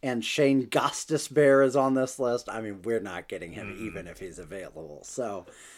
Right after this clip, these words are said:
Speaker 1: uh, let's
Speaker 2: What about Dylan DeMello?
Speaker 1: Ron Hainsey. Oh, please
Speaker 2: Oh.
Speaker 1: don't, Doug.
Speaker 2: Can you imagine? He goes, he was looking at, like, the ages. He's like, "Well, our old guy's gone. We gotta get an old guy."
Speaker 1: That was his logic earlier this season.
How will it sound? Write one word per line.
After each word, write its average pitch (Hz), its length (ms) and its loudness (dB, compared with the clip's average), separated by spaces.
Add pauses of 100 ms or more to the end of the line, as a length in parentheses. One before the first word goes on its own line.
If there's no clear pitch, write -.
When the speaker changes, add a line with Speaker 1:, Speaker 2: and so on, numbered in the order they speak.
(200)
Speaker 1:
uh, 90 160 -8
let's 95 180 -8
Speaker 2:
What 208 80 -6
about 120 280 2
Dylan 117 320 2
DeMello? 151 680 2 (600)
Speaker 1:
Ron 160 800 6
Hainsey. 135 1500 0
Oh, 104 180 -4
please 92 300 -6
Speaker 2:
Oh. 82 200 -8
Speaker 1:
don't, 78 460 -12
Doug. 95 360 -10 (280)
Speaker 2:
Can 165 100 4
you 185 100 8
imagine? 139 400 8
He 135 120 2
goes, 117 260 4
he 127 100 -4
was 110 140 0
looking 123 280 2
at, 113 120 -4
like, 107 180 -2
the - 160 0
ages. 120 680 -4 (340)
He's 104 160 -6
like, 104 200 4
"Well, 101 100 2
our 92 200 4
old 147 280 2
guy's 85 360 0
gone. 85 500 -6
We 175 120 -6
gotta 180 180 10
get 127 140 8
an 156 80 6
old 240 320 6
guy." 90 480 6
Speaker 1:
That 127 180 2
was 156 240 2
his 160 220 2
logic 196 360 2
earlier 156 440 0
this 110 200 -4
season. 98 520 -8